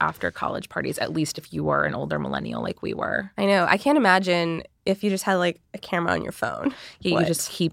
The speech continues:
Speaker 1: uploading things throughout the night. It's very different. Um, thank God that didn't happen to us. But really cute day, and I like that they sort of saved this, this moment for Josh. I wonder if they, I'm sure they told Josh before they, like,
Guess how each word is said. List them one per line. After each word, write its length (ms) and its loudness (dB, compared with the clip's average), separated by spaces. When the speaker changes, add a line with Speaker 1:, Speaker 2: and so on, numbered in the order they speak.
Speaker 1:
uploading 440 0
things 220 -2
throughout 280 0
the 80 -4
night. 240 -2
It's 140 -6
very 360 0
different. 520 -4
Um, 220 -6
thank 200 -6
God 140 -4
that 100 -4
didn't 200 -4
happen 260 -6
to 140 -4
us. 220 -2
But 120 4
really 260 4
cute 360 -4
day, 540 4
and 160 0
I 200 2
like 500 2
that 420 2
they 140 2
sort 180 0
of 80 0
saved 520 2
this, 380 0
this 160 -4
moment 300 2
for 120 -4
Josh. 420 2
I 40 2
wonder 260 4
if 120 -6
they, 140 2
I'm 140 6
sure 200 4
they 120 2
told 340 -4
Josh 320 0
before 340 0
they, 160 0
like, 240 -2